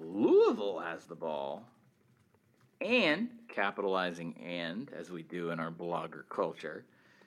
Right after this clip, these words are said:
<laughs> Clemson is on defense. That's some good, good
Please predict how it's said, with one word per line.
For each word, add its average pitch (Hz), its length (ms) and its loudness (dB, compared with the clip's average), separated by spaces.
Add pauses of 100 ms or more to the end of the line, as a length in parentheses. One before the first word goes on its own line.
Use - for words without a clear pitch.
(140)
<laughs> - 400 -12
Clemson 190 720 2
is 92 180 -4
on 90 280 -2
defense. 87 840 -8 (2750)
That's - 680 0 (760)
some 92 400 -8
good, 120 580 2 (640)
good 101 420 -2